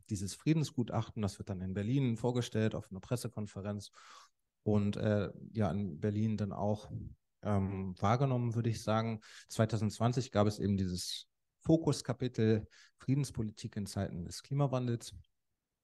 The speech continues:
Und da haben wir eben diese möglichen Formen von,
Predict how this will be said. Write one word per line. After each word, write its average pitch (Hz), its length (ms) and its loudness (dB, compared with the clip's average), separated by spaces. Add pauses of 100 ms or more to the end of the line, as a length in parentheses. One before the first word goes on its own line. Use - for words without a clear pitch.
(440)
Und 104 180 -2
da 95 320 6
haben 95 180 2
wir 87 220 0
eben 92 300 -4 (460)
diese 98 420 -2 (100)
möglichen 98 520 -6
Formen 101 480 -2 (240)
von, 98 500 -8